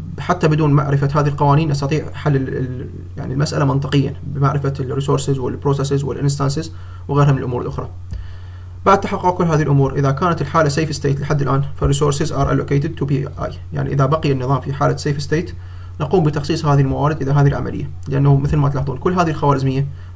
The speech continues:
نق-، يقوم بها نظام التشغيل فقط لعملية ال deadlock avoidance، تجنب حصول ال deadlock.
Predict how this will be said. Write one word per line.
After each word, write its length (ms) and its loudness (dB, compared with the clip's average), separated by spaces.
نق-، 140 -4
يقوم 320 0
بها 240 2
نظام 220 0
التشغيل 460 0
فقط 400 0
لعملية 760 4
ال 120 2
deadlock 360 0
avoidance، 540 2
تجنب 420 0
حصول 240 0
ال 80 0
deadlock. 340 -2